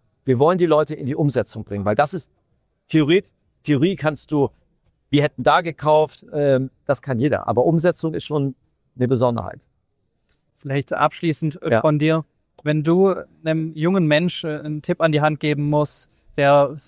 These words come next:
Speaker 2: sich mit finanzieller Bildung jetzt vielleicht anfangen sollte zu beschäftigen, der aber bei Null ist, was, was, was würdest du sagen, wo sollte man einsteigen? Und was ist vielleicht an so einem Börsentag wie hier auch, auch gut für einen Privatanleger?
Speaker 1: Also ich würde als,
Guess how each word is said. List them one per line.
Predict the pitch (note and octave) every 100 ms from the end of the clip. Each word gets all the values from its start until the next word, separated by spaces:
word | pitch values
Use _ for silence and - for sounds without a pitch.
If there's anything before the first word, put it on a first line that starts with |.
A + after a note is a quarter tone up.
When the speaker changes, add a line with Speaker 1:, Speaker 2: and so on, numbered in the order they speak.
| E3+
Speaker 2:
sich | - D3+
mit | D#3 -
finanzieller | E3+ D#3+ F3 E3
Bildung | D3+ E3+ E3 D#3+
jetzt | D3+ -
vielleicht | F3+ F3+ F#3+ -
anfangen | E3+ E3+ - D#3 D3
sollte | D#3 D#3 D3+
zu | D3+
beschäftigen, | C#3+ - D#3 - D3+ D3 - _ -
der | C#3+
aber | D3+ C#3+
bei | D3
Null | D3+ D#3
ist, | D3 - -
was, | D3 -
was, | D3 - - _ _ -
was | D#3+ -
würdest | D3+ -
du |
sagen, | D3 D3+ D3
wo | D#3
sollte | D3 D#3 D3+
man | C#3 C3+
einsteigen? | D#3 F3 - E3 E3 E3+ E3 _ _ _ _
Und | - D#3+ D3 _
was | D3+ D#3
ist | C#3+
vielleicht | E3 D3+ D3 - D3+
an | D3
so |
einem | C#3+ C#3
Börsentag | D3 D#3 D3+ D3+ C#3+
wie | C#3
hier | C#3 D3+ C#3
auch, | C3+ - _
auch | C#3 -
gut | E3 -
für |
einen | D3 C3
Privatanleger? | C#3+ C3 C3 C3 C3 B2+ B2
Speaker 1:
Also | C3 A#2 -
ich | D#3+ F3+
würde | E3+ E3 -
als, | B2+ -